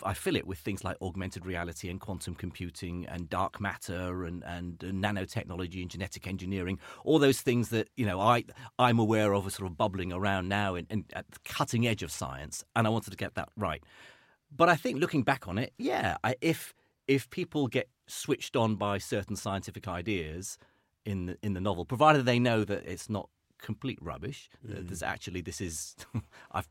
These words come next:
Speaker 1: I've tried hard to get the science right, then it probably is a good way of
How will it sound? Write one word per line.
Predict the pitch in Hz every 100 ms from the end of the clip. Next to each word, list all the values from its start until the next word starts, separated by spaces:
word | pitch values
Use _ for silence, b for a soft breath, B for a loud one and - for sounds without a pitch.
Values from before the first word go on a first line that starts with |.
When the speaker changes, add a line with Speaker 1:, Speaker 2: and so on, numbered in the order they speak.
| -
Speaker 1:
I've | 104
tried | - 113
hard | 98 101 -
to |
get | 92
the | -
science | 98 90
right, | 120 - B B -
then | 156
it | 175
probably | - 180 185 233
is | 175
a |
good | 117 104 90 - - _ _ _ _ -
way | 110 110 95 95 98 110 -
of | 90 92 95 -